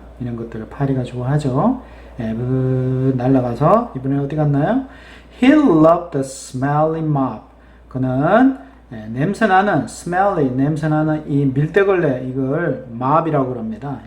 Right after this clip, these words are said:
예, 길쭉한 밀대걸레를, 예, mop이라고 그럽니다. 예, 밀대걸레를 좋아했어요. 네, 음식물 찌꺼기가 많이 묻어 있네요. 예.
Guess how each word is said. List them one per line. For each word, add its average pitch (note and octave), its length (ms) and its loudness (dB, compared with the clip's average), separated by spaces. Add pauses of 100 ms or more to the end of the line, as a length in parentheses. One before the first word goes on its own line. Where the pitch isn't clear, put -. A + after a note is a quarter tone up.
예, A2+ 520 -12
길쭉한 C#3 560 -2
밀대걸레를, C3+ 880 -2
예, - 120 -18 (100)
mop이라고 A2 440 -10
그럽니다. F#2+ 360 -16 (640)
예, B2 260 -2
밀대걸레를 G#3 960 -2 (100)
좋아했어요. G#3+ 640 2 (680)
네, - 400 -18 (460)
음식물 C#3+ 380 4
찌꺼기가 D3+ 720 2
많이 B2 220 0
묻어 C#3 240 2
있네요. C#3+ 480 4 (280)
예. - 40 -16